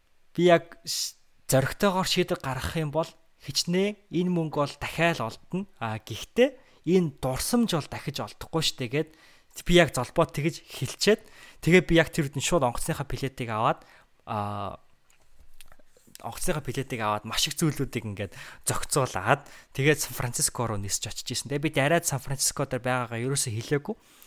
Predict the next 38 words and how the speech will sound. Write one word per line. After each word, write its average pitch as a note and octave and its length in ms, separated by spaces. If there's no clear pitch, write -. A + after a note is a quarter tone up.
Тэгээ E3 180
би A#3 160
нөгөө F3+ 240
дарааг E3 260
Сан D#3 140
Франциско D#3+ 460
дээр C#3+ 180
буучаад C#3+ 400
аль F3 320
одоо B2 340
үүднээс C3+ 400
гарч C3 300
ирэхийг B2+ 260
ерөөсөө C#3+ 400
мэдэхгүй C#3+ 380
байсан - 180
аахгүй. - 200
Тэгээд A3+ 400
би G#3+ 60
ингээд, E3+ 240
а, - 300
тэр D3+ 160
нөгөө C3+ 100
онгоцны - 300
буудал D3+ 260
чинь C#3+ 220
олон D3 260
улсын D3 300
хэсэг, B2+ 400
а, - 400
дотоодын F3 400
нислэгийн C3 280
хэсэг - 240
гэдэг C3 120
байгаа D#3+ 160
шүү - 120
дээ, - 40
тий. C#3+ 120